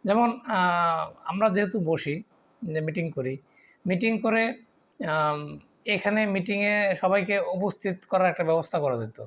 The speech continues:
যে যাই হয়েছে, আহ, দ্বিধাদ্বন্দ্ব ভুলে আমরা আসলে একটা মিটিংয়ে বসি, কাজ করি না করি পরের হিসাব, সবাই মিলে। এখানে যারা, আহ, শিল্পী আছে, সকল শিল্পী,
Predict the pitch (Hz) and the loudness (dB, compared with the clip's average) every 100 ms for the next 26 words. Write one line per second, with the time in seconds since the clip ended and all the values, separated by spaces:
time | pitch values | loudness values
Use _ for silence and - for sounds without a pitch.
0 | - _ - - _ 143 151 147 170 139 | -20 _ -20 -20 _ -2 2 4 4 4
1 | 165 - 226 160 - _ 285 - - - | 2 2 0 0 -4 _ -14 -12 -12 -14
2 | - - 147 147 147 151 135 131 151 147 | -20 -10 -4 -2 -2 -4 -4 -4 0 0
3 | 135 143 139 139 143 - 147 160 175 190 | 0 0 0 0 -4 -4 -4 -4 0 2
4 | 185 151 170 - 104 _ _ 151 143 - | 2 2 0 -2 -12 _ _ -2 -2 -4
5 | 170 165 151 170 185 - 185 156 120 107 | -4 -2 -2 -4 -2 0 2 0 -4 -10
6 | - _ _ _ - - - 196 262 226 | -14 _ _ _ -20 -6 2 6 6 6
7 | 143 104 - _ _ - - 175 175 170 | 4 0 -6 _ _ -14 -6 -2 0 4
8 | 165 170 165 - - - - 143 139 - | 4 4 2 -6 -20 -16 -6 -2 -2 -2
9 | 160 160 151 135 139 135 - 170 170 151 | -2 0 2 2 2 0 0 2 2 2
10 | 151 127 131 | -4 -4 -4